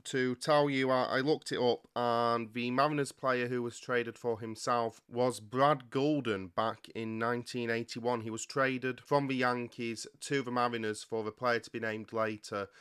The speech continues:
which ended up being himself, so he was just traded from the Yankees to the Yankees. He's one of four players in baseball history to be traded for himself, the other ones being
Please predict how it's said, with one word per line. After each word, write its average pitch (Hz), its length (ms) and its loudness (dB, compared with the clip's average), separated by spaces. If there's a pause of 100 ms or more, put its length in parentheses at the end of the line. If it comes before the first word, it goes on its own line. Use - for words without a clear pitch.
(320)
which 120 220 -4
ended 123 180 0
up 117 140 -4
being 110 180 -4
himself, 101 500 -2
so 107 120 -10
he - 20 -6
was 104 80 -10
just - 160 -14
traded 107 340 -2
from 107 200 -8
the 101 60 -8
Yankees 92 640 -8 (240)
to 92 340 -8 (180)
the 107 120 -8
Yankees. 98 500 -8
He's 107 120 -12
one 120 140 -2
of 120 100 -4
four 139 240 0
players 120 540 -4 (300)
in 120 180 -4
baseball 117 420 0
history 110 380 -4
to - 140 -14
be 110 80 -8
traded 107 340 -2
for 113 80 -6
himself, 120 400 0
the 127 100 -4
other 110 80 -6
ones 110 280 -4
being 104 200 -6